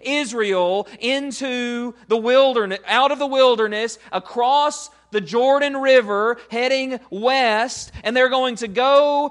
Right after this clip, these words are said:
and conquer the Promised Land, fighting the Battle of Jericho and Ai and all these other ones, dispelling the Canaanites, or at least the majority of them, from the land. But what happens once Joshua leads them into the land and they split up the land among the tribes?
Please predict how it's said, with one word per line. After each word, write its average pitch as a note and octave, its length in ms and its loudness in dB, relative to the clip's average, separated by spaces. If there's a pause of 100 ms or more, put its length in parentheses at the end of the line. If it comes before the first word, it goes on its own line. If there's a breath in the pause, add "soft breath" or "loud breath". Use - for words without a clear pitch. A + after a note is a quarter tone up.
(140 loud breath)
and G#3+ 180 -6
conquer C#4 880 -4
the A#3 100 -4
Promised B3+ 540 -6
Land, G3+ 280 -8
fighting C4 420 0
the A3+ 80 -4
Battle A#3+ 320 -2
of A3 80 -6
Jericho A#3+ 640 -4
and G3+ 100 -8
Ai B3 360 -4
and G#3 120 -4
all B3 140 -2
these A#3+ 180 -8
other B3+ 240 -2
ones, G3+ 320 -6 (200 loud breath)
dispelling B3+ 760 -4
the A#3 80 -4
Canaanites, A3+ 800 -6
or A3 80 -2
at A3 60 -4
least A#3 220 -6
the A3+ 80 -6
majority A#3+ 540 -2
of G3+ 100 -4
them, G#3+ 260 -6 (160 loud breath)
from A#3 520 0 (160 loud breath)
the A#3+ 120 2
land. B3 760 -4 (400 loud breath)
But C4 160 0
what D4 180 2
happens C4+ 640 -4
once C4+ 480 -6 (140 soft breath)
Joshua C4 540 0
leads C4 380 -4
them C#4 120 -8
into B3 180 -10
the B3+ 60 -2
land C4+ 420 -4
and A3+ 80 -8
they A3 100 -2
split C#4+ 320 -2
up C#4+ 160 4
the C4 80 -6
land C4+ 300 -4
among C4 260 -4
the B3 80 -14
tribes? A#3+ 960 -8